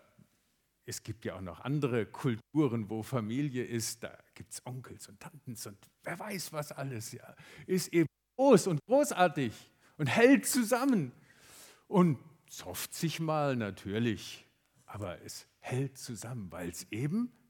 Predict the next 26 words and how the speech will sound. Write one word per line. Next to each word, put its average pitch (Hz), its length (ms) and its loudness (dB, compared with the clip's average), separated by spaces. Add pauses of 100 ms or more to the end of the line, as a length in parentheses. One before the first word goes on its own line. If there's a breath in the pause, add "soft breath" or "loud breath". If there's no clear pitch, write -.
(280)
Familie 226 560 -8
ist. - 400 -20 (2500 soft breath)
Und 110 100 -14
ich 170 140 -6
wünsch 156 220 -4
euch, 107 400 -8
dass - 240 -14
ihr 127 160 -6
in 101 100 -10
eurer 131 340 -8
Gemeinde 110 640 -8 (240)
auch 127 200 -12
solche 127 420 -8
Leute 120 400 -6
seid, 127 380 -4
die, 104 180 -4 (380 loud breath)
wenn 135 220 -4
sie 135 240 -8
einer 160 340 -6
mit 131 220 -8
dem 123 140 -10
anderen 175 360 -6
unterwegs 160 640 -10
sind, 135 220 -8
eingehakt 147 680 -10
und 180 260 -10